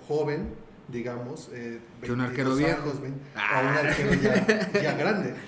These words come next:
Speaker 1: Porque también en esta parte se escucha muy, sí, así como dices, "Nah, viejo". No, no, no, es que en realidad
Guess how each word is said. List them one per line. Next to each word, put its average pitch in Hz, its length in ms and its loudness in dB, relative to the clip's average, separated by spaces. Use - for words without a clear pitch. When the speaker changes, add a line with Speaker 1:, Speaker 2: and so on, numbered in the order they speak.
Speaker 1:
Porque 156 200 0
también 185 300 4
en 254 100 0
esta - 260 2
parte 202 300 0
se 196 100 -6
escucha 180 440 -4
muy, 185 600 0
sí, - 100 -8
así 277 160 -2
como 202 160 0
dices, 160 200 4
"Nah, - 600 -8
viejo". 143 320 -6
No, 160 140 -2
no, 175 140 -2
no, 180 180 0
es 135 160 -8
que - 80 -4
en 165 80 0
realidad 135 520 -2